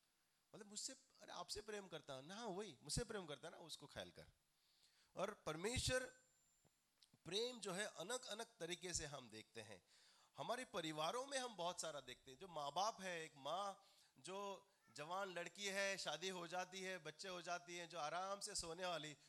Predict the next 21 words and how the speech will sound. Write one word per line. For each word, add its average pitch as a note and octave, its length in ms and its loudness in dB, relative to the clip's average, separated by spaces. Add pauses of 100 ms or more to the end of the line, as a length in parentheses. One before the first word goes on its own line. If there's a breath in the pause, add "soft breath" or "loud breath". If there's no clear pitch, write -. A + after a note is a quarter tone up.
सुबह-सुबह G#3 480 -2
उठकर F3+ 400 -2
अपने E3 240 -2
बच्चों D#3 340 -4
को D#3 100 -6
तैयार D3+ 440 4
करके D3+ 480 -4
स्कूल D#3 320 -4
भेजती C#3 440 -6
है, D3+ 380 -2 (240 loud breath)
उनको C#3 140 -6
टिफिन, E3 680 -4 (320 loud breath)
ओके? F3 200 -6 (300 soft breath)
उनको A3+ 260 -4
कोई, C4 200 6
कोई B3+ 300 -2
बोलता A#3+ 420 2
नहीं A3+ 220 8
कि, G#3 140 -6
"जल्दी G3+ 280 0
उठो," A#3+ 520 4